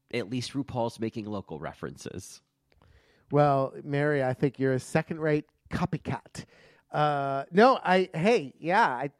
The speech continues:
Speaker 2: uh, points, points, 'cause I, did she do that on Down Under? <laughs>
Speaker 1: I mean, I think the Kiora Queens is meant to be the, like,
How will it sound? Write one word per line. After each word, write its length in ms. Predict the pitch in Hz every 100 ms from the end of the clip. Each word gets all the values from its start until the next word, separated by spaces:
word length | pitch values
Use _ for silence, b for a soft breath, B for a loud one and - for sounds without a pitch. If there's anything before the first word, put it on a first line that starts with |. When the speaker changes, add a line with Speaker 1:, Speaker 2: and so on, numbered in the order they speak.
| -
Speaker 2:
uh, 120 | 147 147
points, 640 | 202 208 180 - - - -
points, 440 | 240 180 131 -
'cause 200 | - 180
I, 120 | 190 175 _ b b b -
did 140 | 190
she 160 | - 226
do 220 | 240 247
that 200 | 311 269
on 220 | 254 254
Down 220 | 240 240
Under? 600 | 233 262 392 392 - 311 - - 440 -
<laughs> 420 | - - _ -
Speaker 1:
I 160 | 190
mean, 220 | 208 214 185
I 140 | 180
think 300 | 185 208 196
the 180 | 165 151
Kiora 460 | - 147 135 131
Queens 520 | 123 117 101 92 90 104
is 140 | 92
meant 240 | 101 98
to 120 | - 110
be 240 | 104 104
the, 120 | 98
like, 580 | 98 92 95 - - -